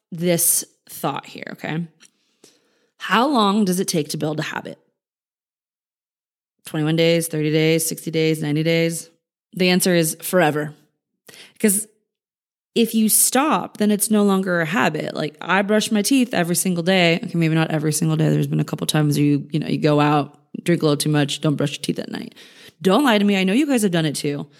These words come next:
Uh, and that's a habit, right? It's something that I do. If I stopped brushing my teeth, it wouldn't be a habit anymore.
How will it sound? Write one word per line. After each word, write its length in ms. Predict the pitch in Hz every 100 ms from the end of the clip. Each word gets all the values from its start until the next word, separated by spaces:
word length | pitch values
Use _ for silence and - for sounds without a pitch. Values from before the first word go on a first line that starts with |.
| - - - -
Uh, 400 | 190 190 180 170 - _ _ _ -
and 180 | 233 233
that's 200 | 247 254
a 40 |
habit, 380 | 214 220 156 131
right? 260 | 165 180
It's 120 | 190 190
something 220 | 202 196
that 100 | 180
I 80 | 165
do. 240 | 180 160
If 100 | 156
I 80 | 208
stopped 260 | - 240
brushing 280 | 185 202 202
my 140 | 180 165
teeth, 220 | 214 165
it 60 |
wouldn't 220 | 151 160 160
be 140 | 160
a 40 |
habit 320 | 156 196 180 -
anymore. 480 | - - - 50